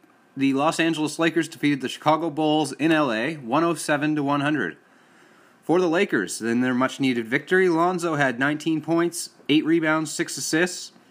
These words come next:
two steals, and he also hit three three-pointers. Hmm. Brandon Ingram had sixteen points, nine rebounds, seven assists.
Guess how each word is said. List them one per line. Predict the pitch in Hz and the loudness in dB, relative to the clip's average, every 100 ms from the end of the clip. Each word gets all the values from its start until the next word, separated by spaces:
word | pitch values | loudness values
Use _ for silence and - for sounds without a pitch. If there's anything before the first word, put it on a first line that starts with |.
| - _ - | -20 _ -4
two | 175 | 2
steals, | 175 - 170 190 175 156 | 2 4 4 4 0 -2
and | 143 | 0
he | 147 | 2
also | 160 - | 2 0
hit | 156 - | -4 -6
three | - 175 180 | -2 0 0
three-pointers. | 175 156 156 165 85 - _ _ _ _ _ _ _ _ _ _ _ _ - - _ _ _ _ _ _ _ _ _ - | -2 -2 0 -2 -4 -8 _ _ _ _ _ _ _ _ _ _ _ _ -20 -20 _ _ _ _ _ _ _ _ _ -6
Hmm. | 196 - - - - - | -2 -2 -6 -20 -20 0
Brandon | 165 220 196 | 2 2 0
Ingram | 233 196 | 0 0
had | 131 104 | 0 0
sixteen | - - 151 143 | -4 -2 0 0
points, | 156 156 160 - | 0 -2 -2 -4
nine | 123 160 165 | 0 2 2
rebounds, | 156 147 143 135 | 0 0 -2 -2
seven | 160 143 | -2 -2
assists. | 139 - 180 - - | -2 0 -2 -2 -6